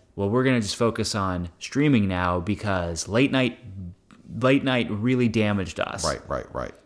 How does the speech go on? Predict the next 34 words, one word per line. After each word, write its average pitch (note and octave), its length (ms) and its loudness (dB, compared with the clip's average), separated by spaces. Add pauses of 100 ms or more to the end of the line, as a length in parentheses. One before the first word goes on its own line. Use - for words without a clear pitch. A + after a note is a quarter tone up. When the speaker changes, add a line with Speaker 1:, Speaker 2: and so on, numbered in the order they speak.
(460)
Speaker 2:
right. C2 240 -6
Speaker 1:
So, E2+ 420 0 (600)
Speaker 2:
Yeah, D#2+ 320 -2
it's - 120 -4
so, D#3+ 180 2
yeah, B2+ 420 2 (340)
we, A#2 280 0 (280)
it's, G#2+ 220 -8
it's G2+ 280 -6
tough B2 240 0
to - 120 -14
talk G2+ 220 2
about F2+ 280 0
Prime E2 760 0
in F2+ 160 -2
the D#2+ 100 -2
streaming D#2 540 -6
war, D2+ 500 -2 (560)
but G2 140 2
at F#2+ 80 -2
the F#2+ 80 -6
same G2 240 0
time, F#2 260 0
yeah, F#2+ 200 2
they D#2+ 160 -4
do F#2+ 200 -2
make F2+ 380 0
a F2+ 40 2
lot E2 220 2
of E2 60 -6
stuff. - 560 -6 (840)
Speaker 1:
They - 60 -2
Speaker 2:
Um, E2+ 380 2
Speaker 1:
do, A#2 300 0